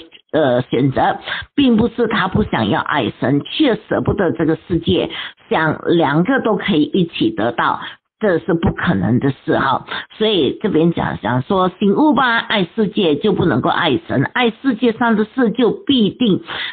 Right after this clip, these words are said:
失去追求属灵的心。一爱世界的话，像神的心就变大了，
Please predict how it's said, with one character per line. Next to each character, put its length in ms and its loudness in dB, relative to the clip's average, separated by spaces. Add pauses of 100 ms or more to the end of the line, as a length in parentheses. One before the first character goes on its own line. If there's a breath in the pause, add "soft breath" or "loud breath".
(160)
失 180 2
去 220 2
追 280 2
求 240 2
属 260 0
灵 180 2
的 120 2
心。 420 0 (100)
一 160 0
爱 320 -2 (100)
世 100 -2
界 220 -2
的 120 2
话， 340 0
像 260 2
神 140 0
的 120 2
心 240 2
就 100 0
变 520 2
大 300 0
了， 260 -2